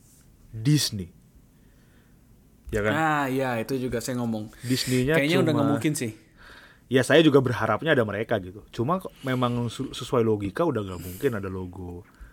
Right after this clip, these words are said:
Speaker 1: Mickey Mouse. Eh, apa, logo Mickey Mouse aja itu kayaknya minta izinnya udah banyak, udah panjang banget ya.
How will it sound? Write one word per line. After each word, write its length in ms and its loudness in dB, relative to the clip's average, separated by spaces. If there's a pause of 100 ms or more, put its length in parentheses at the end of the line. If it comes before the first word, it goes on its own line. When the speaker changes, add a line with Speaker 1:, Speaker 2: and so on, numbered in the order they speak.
(300)
Speaker 1:
Mickey 280 -8
Mouse. 420 -8
Eh, 300 6
apa, 160 0
logo 320 2
Mickey 240 -2
Mouse 240 -2
aja 80 2
itu 80 -2
kayaknya 240 2
minta 160 2
izinnya 240 0
udah 160 2
banyak, 160 -4
udah 240 -6
panjang 320 -4
banget 260 -4
ya. 120 -8